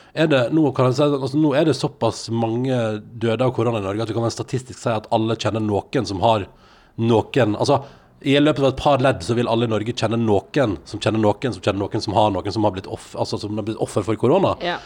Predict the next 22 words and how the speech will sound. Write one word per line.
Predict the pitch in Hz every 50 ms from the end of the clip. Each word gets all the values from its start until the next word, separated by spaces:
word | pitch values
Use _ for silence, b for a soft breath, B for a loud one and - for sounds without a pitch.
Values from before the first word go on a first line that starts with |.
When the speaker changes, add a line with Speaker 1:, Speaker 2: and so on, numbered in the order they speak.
| B B B B -
Speaker 1:
Og | 135 131
det | 175 185
synes | 185 - 190 196 190
jeg | 214 208
vi | -
skal | - 151 127
huske | 135 127 - 127
på, | - - 196 - -
alle | 117 104
sammen, | - 123 110 113 113 113
at | -
vi | - 127
Speaker 2:
Ja. | 156
Speaker 1:
vil | 190 185
ikke | - 143 120
at |
det | - -
skal | 143 127 135
bli | - 202
så | - 147 139
mange | 147 160 -
flere. | - - 277 - 104 95